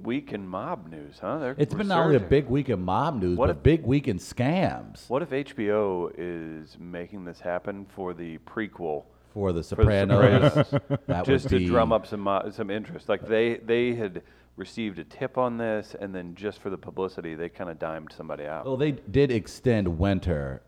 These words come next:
Speaker 2: in the Midwest for Game of Thrones
Speaker 1: Mm-hmm.
Speaker 2: final season.
Speaker 1: Right.
Speaker 2: So for them to go to these
Speaker 1: You know what we're
Speaker 2: lengths
Speaker 1: talking about, Garner.
Speaker 2: Absolutely.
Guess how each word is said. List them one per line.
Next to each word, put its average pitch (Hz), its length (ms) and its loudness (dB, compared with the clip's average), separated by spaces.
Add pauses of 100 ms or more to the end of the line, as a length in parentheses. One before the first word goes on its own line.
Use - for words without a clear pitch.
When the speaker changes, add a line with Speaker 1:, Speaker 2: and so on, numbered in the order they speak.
Speaker 2:
in 95 180 0
the 87 80 -2
Midwest 80 800 0 (100)
for 90 240 -2
Game 85 320 0
of - 140 -6
Thrones 92 580 0
Speaker 1:
Mm-hmm. 98 220 -12 (240)
Speaker 2:
final 95 320 2
season. 85 500 -4
Speaker 1:
Right. 92 80 -2
Speaker 2:
So 135 180 6
for 92 200 0
them 117 240 2
to 107 80 -8
go 95 180 0
to 87 80 2
these 120 300 0
Speaker 1:
You 143 80 2
know 151 80 6
what 131 60 8
we're 110 100 6
Speaker 2:
lengths - 80 -6
Speaker 1:
talking 92 200 0
about, 82 200 -8
Garner. 82 360 -8
Speaker 2:
Absolutely. 92 840 0